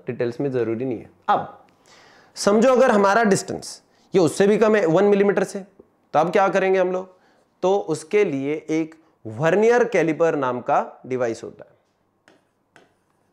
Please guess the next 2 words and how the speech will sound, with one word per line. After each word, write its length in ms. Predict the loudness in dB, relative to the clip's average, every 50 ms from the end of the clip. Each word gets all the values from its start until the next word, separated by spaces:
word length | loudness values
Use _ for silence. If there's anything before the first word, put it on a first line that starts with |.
| _ _ _ _ _ _ -20 _ _ _ _ _ _ _ _ -20 -20 _ _ -20 -20 -20 _ _ _ -20 -12
vernier 520 | -6 -2 -2 0 0 0 0 2 2 0 -2 -4 -8 -18 _ -20 _ _ _ -6
caliper, 460 | -4 -4 -2 -4 -6 -6 -8 -16